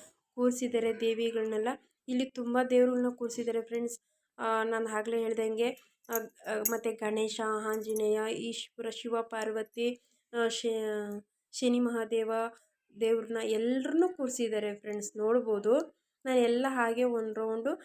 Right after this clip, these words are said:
ಮತ್ತೆ ನಾನು ನಿಮಗೆ ಪಲ್ಲಕ್ಕಿಗಳಲ್ಲಿ ದೇವ್ರನ್ನ ಕೂರ್ಸಿದ್ರಲ್ಲ, ಅದನ್ನೆಲ್ಲ ಹಾಗೆ ಒಂದು ರೌಂಡು ತೋರಿಸ್ತಾ ಇದ್ದೀನಿ. ಈಗ ನಾನು ಹಾಗೆ ಒಂದು ರೌಂಡು ಎಲ್ಲ ಒಂದು ಸ್ವಲ್ಪ ಸ್ವಲ್ಪನೇ ವಿಡಿಯೋ ಮಾಡಿಕೊಂಡು ನಾನು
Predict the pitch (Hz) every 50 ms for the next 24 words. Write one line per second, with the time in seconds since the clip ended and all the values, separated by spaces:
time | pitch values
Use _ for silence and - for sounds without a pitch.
0 | - _ _ _ - 226 214 214 _ - 247 247 254 240 226 226 220 220 220 214
1 | 226 262 262 - 247 220 214 214 226 233 233 262 247 233 240 233 226 226 233 233
2 | 208 220 220 214 226 226 240 233 226 - - 226 214 - 240 220 214 233 247 269
3 | 262 247 220 214 214 220 214 220 220 240 240 233 220 214 214 240 247 233 220 214
4 | 214 214 214 220 226 285 311 _ _ _ _ _ _ _ - 233 220 220 233 233
5 | - - 233 220 214 214 208 214 220 262 339 - _ _ _ _ _ _ _ _
6 | _ _ _ _ _ _ _ _ _ _ _ _ _ _ _ _ _ - - _
7 | _ - 277 294 302 302 285 277 277 269 262 254 240 240 240 240 247 247 233 226
8 | 220 233 240 240 233 226 226 220 220 220 220 220 220 220 226 226 226 226 233 -
9 | 214 214 214 220 226 226 226 226 220 220 220 220 220 220 214 _ _ _ _ _
10 | _ _ _ _ _ - - 240 226 220 220 240 240 - 247 233 - 240 233 240
11 | 240 233 226 226 208 233 226 226 233 220 214 214 214 226 233 - - 226 220 220
12 | 214 226 226 226 214 208 208 208 226 233